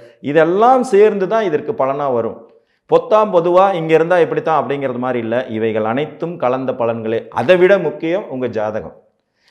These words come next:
உங்க ஜாதகத்தின் திசா புத்தியின் வலிமையை கணக்கிட்ட பின்புதான் இந்த கோச்சார பலன்ல இருந்து சிறிதளவு எடுத்துக்கலாம். இப்ப ஒரு முழு விருந்து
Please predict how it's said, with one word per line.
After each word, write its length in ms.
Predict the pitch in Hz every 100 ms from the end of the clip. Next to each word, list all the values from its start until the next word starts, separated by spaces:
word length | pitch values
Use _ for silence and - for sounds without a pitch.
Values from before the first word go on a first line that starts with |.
| -
உங்க 160 | 143
ஜாதகத்தின் 720 | 139 147 190 208 196 196 202
திசா 300 | 175 180 196 190
புத்தியின் 380 | 180 185 185 175
வலிமையை 640 | 160 156 170 175 165 165 160
கணக்கிட்ட 540 | 147 156 165 156 -
பின்புதான் 540 | 135 165 180 165 170 202
இந்த 180 | 170 151
கோச்சார 400 | 160 170 170 165
பலன்ல 320 | 160 151 147
இருந்து 280 | 139 143 196
சிறிதளவு 500 | - 139 143 135 156
எடுத்துக்கலாம். 400 | 123 123 107 92 - _ _
இப்ப 480 | - 135 139 - - -
ஒரு 280 | 123 135 139 143 151
முழு 380 | 156 165 214 226
விருந்து 340 | 175 185 196